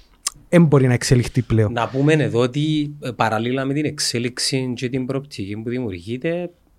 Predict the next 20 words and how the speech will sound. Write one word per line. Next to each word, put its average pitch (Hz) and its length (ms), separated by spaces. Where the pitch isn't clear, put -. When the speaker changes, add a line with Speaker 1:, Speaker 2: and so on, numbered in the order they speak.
Speaker 2:
εννοείται 107 720
να 95 220
έρθει 98 680
και - 160
η, 90 380
η 104 380
εκμετάλλευση 104 1200
και 101 380
το 107 100
παράνομο. 98 640
Speaker 1:
Σίγουρα. 170 320
Speaker 2:
Και - 120
εννοείται 104 300
να, 151 240
Speaker 1:
Ήρθεν 139 280
ήδη. 135 300
Speaker 2:
να 110 120
υπάρχουν 120 340
και 151 80
τα 139 140